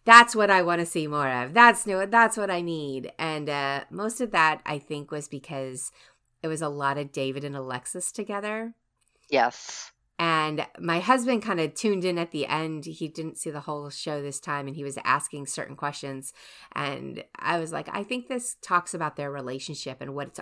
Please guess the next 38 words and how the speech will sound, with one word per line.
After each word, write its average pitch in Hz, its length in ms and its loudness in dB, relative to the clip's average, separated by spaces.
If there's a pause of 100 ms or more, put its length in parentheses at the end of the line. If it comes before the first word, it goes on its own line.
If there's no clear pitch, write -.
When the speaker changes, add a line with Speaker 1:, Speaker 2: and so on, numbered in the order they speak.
(140)
Speaker 1:
always 170 560 0
been 220 240 -6
like, 220 280 -6
not 139 180 -4
what 135 100 -6
it's 151 200 -10
just - 320 -10
been 143 160 -8
like 135 180 -10
at - 120 -12
Schitt's - 260 -12
Creek, 170 280 -8
but 139 220 -6 (480)
their 269 140 2
entire 247 340 2
lives." 180 480 4 (920)
Kinda 494 340 6
David 330 260 2
and 277 80 0
Alexis 240 400 0
were 214 80 -2
on 185 120 2
their 160 140 -2
own, - 300 -6
let's - 200 -2
be 180 140 -2
honest. - 440 -8
Uh, 160 280 2
Johnny 214 340 0
and 294 120 -2
Maura 233 380 4
love 175 280 2
their 269 160 2
kids, 196 380 -2
but 180 140 -8
they 254 120 0
were 240 180 2
not 175 440 4